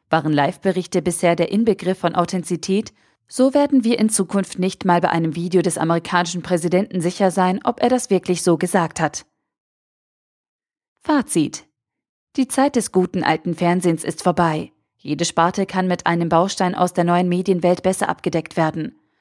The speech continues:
Anders als beim Journalismus für die digitale Welt geht es hier nicht um eine digitale Transformation,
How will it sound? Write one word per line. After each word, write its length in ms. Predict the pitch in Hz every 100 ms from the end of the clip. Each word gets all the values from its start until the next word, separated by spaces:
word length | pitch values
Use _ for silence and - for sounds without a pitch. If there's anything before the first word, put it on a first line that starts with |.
| _ _ _ _
Anders 320 | 175 165 160
als 200 | - 156
beim 160 | 170 160
Journalismus 640 | 165 156 151 165 - 180 -
für 120 | 170
die 120 | 170
digitale 580 | 170 - 165 175 165 160
Welt 360 | 165 220 - -
geht 180 | 233
es 160 | 240 -
hier 220 | 220 233
nicht 320 | 220 220 -
um 100 | 196
eine 220 | 180 175 170
digitale 500 | 185 190 185 175 175
Transformation, 840 | 180 180 180 175 - 208 202 156